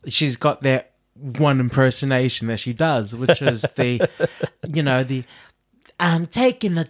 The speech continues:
Speaker 1: door, dumbass." I mean, that's her, you know, go do that one personality that you
Speaker 2: <laughs> But
Speaker 1: got.
Speaker 2: it works, it works, you know, the Jennifer Coolidge.
Speaker 1: And she's an icon, so why
Speaker 2: Hmm.
Speaker 1: wouldn't you? But, um,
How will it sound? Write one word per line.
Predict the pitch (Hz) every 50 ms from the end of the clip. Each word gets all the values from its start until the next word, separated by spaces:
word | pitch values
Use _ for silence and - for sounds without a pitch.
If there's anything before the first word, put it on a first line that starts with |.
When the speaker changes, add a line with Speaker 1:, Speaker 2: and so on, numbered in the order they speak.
| _ _
Speaker 1:
door, | - 220 208 202 196 190 180 170 151 143 147 - - - - 180 - - -
dumbass." | 190 151 151 156 156 151 151 156 175 151 151 151 190 - -
I | - -
mean, | 170 175 180 170
that's | 190 220 226 175 175
her, | 175 196 214 220 220 214 - _ _ -
you | 160 170 185
know, | 180 180 180
go | 160 196 196 208 208
do | 175 220 214 196
that | 202 208
one | 208 180 160 139 131 143 160 165 190 190
personality | - - 196 180 202 196 202 190 196 196 190 202
that | 202 208 214 220
you | 214 220 190
Speaker 2:
<laughs> | 170
But | 214 269
Speaker 1:
got. | 285 - - 240
Speaker 2:
it |
works, | 262 254 226 165 95 107 165 - -
it | - 139 151
works, | 151 143 139 135 131 120 104 - - - -
you | 156 127
know, | 120 120 135 160 175 _ _ -
the | 139
Jennifer | 123 135 127 123 117 - 131
Coolidge. | - - 131 127 120 113 104 101 104
Speaker 1:
And | 170 160
she's | - 214 196 196
an | 185
icon, | 180 180 196 226 220 - - 151 143 139 131
so | - 156 160 160
why | 160 165 170 175
Speaker 2:
Hmm. | 170 180
Speaker 1:
wouldn't | 196 202 190 165
you? | 147 143 139 135
But, | 117 - 143 139 139 -
um, | 147 151 139 139 139 127 127 123 117 113 117